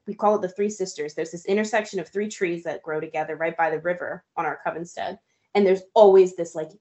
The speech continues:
U shape. And she had a friend who has a farmstead in the same-ish area, like, twenty minute drive apart. And this is in Pennsylvania. And she was telling her friend about it. And her friend said, "Did the lines look kinda like this?" And they did.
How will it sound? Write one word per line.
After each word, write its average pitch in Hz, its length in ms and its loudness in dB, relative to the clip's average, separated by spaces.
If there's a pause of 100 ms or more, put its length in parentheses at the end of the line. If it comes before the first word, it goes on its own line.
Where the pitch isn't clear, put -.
U 190 300 -6
shape. - 340 -6 (640)
And 196 380 4 (100)
she - 180 -4
had 214 120 6
a - 40 -8
friend 269 240 0
who 247 80 0
has 175 140 0
a 165 260 -4
farmstead 202 720 0 (280)
in 185 80 -2
the 180 60 -2
same-ish 214 760 0
area, 151 400 -2
like, 160 220 -6
twenty 190 240 -2
minute 170 240 -6
drive 160 260 -2
apart. - 540 -2 (640)
And 208 100 2
this 226 140 2
is 190 80 -2
in 175 100 2
Pennsylvania. 160 640 -6 (720)
And 190 400 4 (800)
she 240 120 -4
was 208 120 0
telling 208 240 2
her 202 80 0
friend 381 220 2
about 180 200 2
it. - 20 0
And 214 80 0
her 208 60 2
friend 214 180 0
said, 214 160 -2
"Did 202 160 -4
the 202 120 0
lines 214 440 -2
look 196 180 -2
kinda 190 240 0
like 175 260 -2
this?" - 420 -2 (520)
And 226 140 2
they 220 120 2
did. 247 420 -4